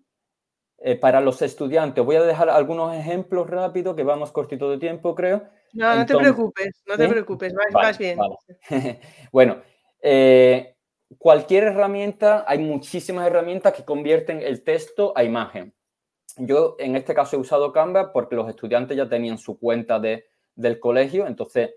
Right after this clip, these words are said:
Speaker 1: <laughs> eh, lo, como, como decía antes, e intento también que no se tengan que registrar para añadir sus datos personales en, en cuentas o en programas que no sé qué van a hacer exactamente con sus datos.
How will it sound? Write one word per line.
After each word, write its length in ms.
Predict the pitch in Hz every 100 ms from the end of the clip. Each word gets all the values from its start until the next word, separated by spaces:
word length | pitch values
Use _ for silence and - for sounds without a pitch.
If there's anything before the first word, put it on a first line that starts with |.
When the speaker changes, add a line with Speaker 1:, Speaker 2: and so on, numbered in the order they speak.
| _
Speaker 1:
<laughs> 180 | _ _
eh, 280 | 110 113 123 113
lo, 120 | 117
como, 240 | 123 117
como 300 | 120 110 117
decía 420 | 123 110 - 123
antes, 360 | 113 101 104 95 - _ _ _
e 120 | 120
intento 480 | 120 110 123 127 131
también 360 | 131 127 135 131
que 100 | 123
no 140 | 120
se 200 | - 120
tengan 280 | 113 120 117
que 100 | 113
registrar 720 | 117 117 113 - 120 127 131
para 180 | 123 110
añadir 460 | 107 104 110 117
sus 240 | - 117 104
datos 440 | 113 127 131 123
personales 720 | - 123 - 131 131 127 147 - _ _ _ -
en, 500 | 117 113 107 107 104 -
en 460 | 107 104 101 98
cuentas 800 | - 113 110 113 - 131 - - _ _
o 200 | 110 104
en 100 | 104
programas 460 | 107 101 104 127
que 120 | - 117
no 140 | 113
sé 200 | - 113
qué 80 | 110
van 180 | 104 104
a 20 |
hacer 180 | - 104
exactamente 500 | - - 101 98 95
con 160 | 98
sus 160 | - 123
datos. 320 | 175 - 95